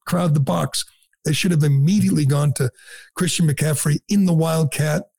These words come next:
He could have thrown once or twice. I know he threw one, but he could have thrown once or twice and run every other time. They wouldn't have won, but it would have been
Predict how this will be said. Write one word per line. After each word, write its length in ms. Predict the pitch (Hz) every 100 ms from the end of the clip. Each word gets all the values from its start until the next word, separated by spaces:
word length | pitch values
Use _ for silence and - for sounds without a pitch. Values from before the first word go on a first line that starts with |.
| _ _ _ _ _
He 100 | 170
could 140 | 196
have 100 | 190
thrown 440 | 139 170 160 165 143
once 220 | 147 139
or 40 | 139
twice. 240 | - 175
I 40 |
know 120 | 156 156
he 60 |
threw 220 | 135 - 135
one, 320 | 143 147 135
but 100 | 135
he 60 | 139
could 160 | 175
have 100 | 151
thrown 240 | - 160 151
once 240 | 147 -
or 40 |
twice 320 | - 151 147 -
and 240 | 127 127
run 200 | 147 147
every 260 | 143 139 143
other 160 | 135
time. 440 | 131 127 131 135 - _ _ _ _ _
They 100 | 156
wouldn't 240 | 165 262 277
have 80 |
won, 380 | 254 269 226 - _ _
but 100 | - 156
it 60 |
would 120 | 165
have 100 | 170
been 340 | 143 151 147